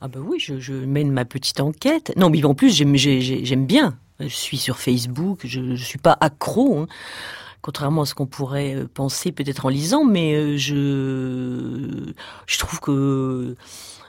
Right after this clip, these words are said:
il y a plein de, de, de, de qualités, il y a plein de, de vertus, hein, aux réseaux sociaux. Mais c'est aussi un lieu hautement romanesque où on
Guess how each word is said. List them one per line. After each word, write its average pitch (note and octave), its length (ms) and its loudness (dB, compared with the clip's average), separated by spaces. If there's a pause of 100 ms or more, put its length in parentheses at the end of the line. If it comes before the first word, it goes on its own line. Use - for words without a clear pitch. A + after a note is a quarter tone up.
il - 60 -12
y B2 40 -6
a A#2+ 40 -4
plein E3+ 280 0
de, C3 180 0
de, B2 240 -4
de, B2 220 -4
de A#2+ 120 -6
qualités, D#3 760 -2
il E3+ 80 -2
y C3+ 40 -2
a A2+ 40 -6
plein D3 300 -4
de, B2+ 260 -6
de - 160 -8
vertus, D#3 920 -2
hein, C3+ 320 -4
aux C3+ 240 2
réseaux C3+ 300 2
sociaux. F3+ 580 -4 (120)
Mais F#3 220 8
c'est E3 220 4
aussi G3+ 560 4
un C#3+ 180 6
lieu C#3 320 2
hautement D3+ 360 2
romanesque C3+ 720 2
où C3 40 -6
on A#2+ 120 -6